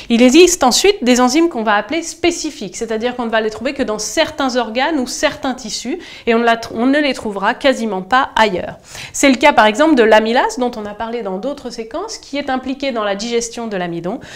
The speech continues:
enzyme qui est caractéristique du tube digestif, mais qu'on ne trouve pas, par exemple, dans les neurones ou dans les cellules musculaires. C'est le cas aussi de la tyrosinase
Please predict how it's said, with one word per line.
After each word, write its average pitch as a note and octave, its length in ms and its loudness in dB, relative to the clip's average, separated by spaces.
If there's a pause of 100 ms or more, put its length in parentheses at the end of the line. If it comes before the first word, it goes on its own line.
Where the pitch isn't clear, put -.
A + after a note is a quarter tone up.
(220)
enzyme D#4 560 6
qui - 140 -4
est C4+ 120 2
caractéristique C4 720 2
du G3 120 -10
tube C4 200 -4
digestif, G#3+ 560 -10
mais G#3+ 120 -6
qu'on F#3+ 140 -6
ne F#3 40 -6
trouve F#3+ 260 -10
pas, A3+ 180 -4
par G3 160 -6
exemple, F#3+ 260 -8
dans G3 140 -4
les F#3+ 120 -6
neurones G3 440 -8
ou A#3+ 40 -6
dans F#3+ 140 -6
les F3 80 -10
cellules A#3+ 340 -4
musculaires. - 520 -8 (880)
C'est - 180 -4
le F#3 100 0
cas G#3 160 2
aussi G3+ 200 -2
de G#3 40 0
la F#3+ 100 4
tyrosinase B3 720 0